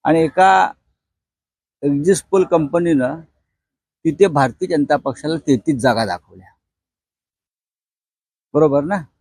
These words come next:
सव्वीस जागा आहेत आणि तेहतीस जागा दाखवल्या. आता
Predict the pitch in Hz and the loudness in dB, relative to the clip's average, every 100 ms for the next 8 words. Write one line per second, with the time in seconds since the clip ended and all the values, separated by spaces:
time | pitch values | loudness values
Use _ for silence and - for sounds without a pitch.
0 | _ _ _ _ _ _ _ _ _ - | _ _ _ _ _ _ _ _ _ -8
1 | - 156 147 214 180 175 160 123 113 131 | 2 2 2 0 2 4 4 2 0 -8
2 | _ _ _ _ - - - _ _ - | _ _ _ _ -16 -16 -16 _ _ -4
3 | 185 185 - 180 - 202 160 160 160 139 | -2 0 2 2 2 -4 2 4 4 2
4 | 110 110 95 87 _ _ _ _ _ _ | -2 -8 -14 -16 _ _ _ _ _ _
5 | _ _ _ _ _ _ _ _ _ _ | _ _ _ _ _ _ _ _ _ _
6 | _ _ _ 131 | _ _ _ -2